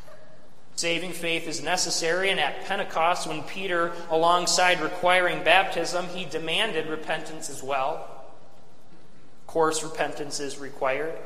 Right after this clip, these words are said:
But that being said, the grace of union with Christ is signified, sealed, and exhibited in baptism. It's conferred by the Holy Spirit. This is due to the Spirit alone, yet it occurs not independently of baptism, but rather in and through it.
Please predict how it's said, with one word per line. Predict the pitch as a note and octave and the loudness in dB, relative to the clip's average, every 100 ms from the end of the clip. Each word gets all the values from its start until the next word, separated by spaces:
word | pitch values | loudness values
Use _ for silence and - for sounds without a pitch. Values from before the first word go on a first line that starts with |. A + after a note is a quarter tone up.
| - - - - | -8 -8 -6 0
But | E3 | 6
that | F3 | 6
being | F3 E3 | 6 2
said, | - F3 F#3+ F3+ | 2 6 6 6
the | D#3+ | 0
grace | D3 F3 F3 E3 | 2 2 2 0
of | D#3 | -2
union | F3+ F3 D3+ | -2 -2 -4
with | C#3 - | -4 -2
Christ | F#3 F3 E3 - | 2 4 4 0
is | D3 | 0
signified, | - F#3 F#3 - D#3 C#3 | 0 -2 -2 2 2 2
sealed, | - F#3+ E3+ C#3+ | -2 2 2 2
and | D3 | -2
exhibited | C#3+ - F#3+ G3 E3 D3 C#3 D#3 | -2 0 2 2 2 0 0 -4
in | D3 C#3 | -4 2
baptism. | C#3 C#3 - C3 C3+ | 2 2 -2 -6 -6
It's | B2+ - | -6 -6
conferred | D#3 C#3 - E3+ D#3+ D3+ C#3 | -6 -6 -4 0 2 2 0
by | B2+ | -2
the | B2+ | -2
Holy | B2+ C3 | -4 -4
Spirit. | A#2+ - C#3 C3+ C3+ C3+ - - - - - - | -6 -6 -4 -4 -4 -6 -10 -10 -10 -10 -10 -2
This | - D#3 | 0 0
is | D3 | 0
due | G3 | 0
to | F#3+ | 0
the | D#3+ | 0
Spirit | D#3+ - E3+ E3+ | 0 0 2 2
alone, | D#3 D3+ E3 G3+ G#3 | 2 4 4 4 2
yet | E3 | 2
it | D3+ C#3+ | 2 0
occurs | - E3 D#3+ D3 D3 | -2 -2 -2 -2 -4
not | D#3 E3+ F3 C#3 | 0 4 2 2
independently | D#3+ D3 D3 - A3 G#3 G3+ F#3+ | -6 -4 -6 0 0 0 -4 -4
of | E3+ C#3 | -4 0
baptism, | D#3 D#3 D#3 E3 D3 D#3 C3+ | 2 2 0 -6 -4 -6 -6
but | B2+ | -6
rather | D3 D3+ E3 C#3 - | 0 2 2 -2 -4
in | F3 F#3+ | -6 -6
and | D#3+ C#3+ C#3 | -6 -6 -6
through | - - D3 D3 C#3 | -8 -6 -6 -6 -8
it. | B2 B2 | -8 -8